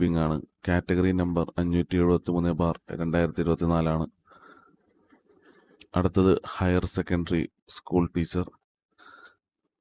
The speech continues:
കമ്മ്യൂണിക്കേറ്റീവ് ഇംഗ്ലീഷ് ആണ്. കേരള ഹയർ സെക്കൻഡറി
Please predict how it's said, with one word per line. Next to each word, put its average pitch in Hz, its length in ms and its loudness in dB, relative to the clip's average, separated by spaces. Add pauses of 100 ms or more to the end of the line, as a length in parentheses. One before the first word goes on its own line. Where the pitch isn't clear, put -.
(120)
കമ്മ്യൂണിക്കേറ്റീവ് 92 760 0 (160)
ഇംഗ്ലീഷ് 87 440 0 (360)
ആണ്. 82 160 -2 (760)
കേരള 90 300 2 (160)
ഹയർ 87 300 2
സെക്കൻഡറി 87 480 -4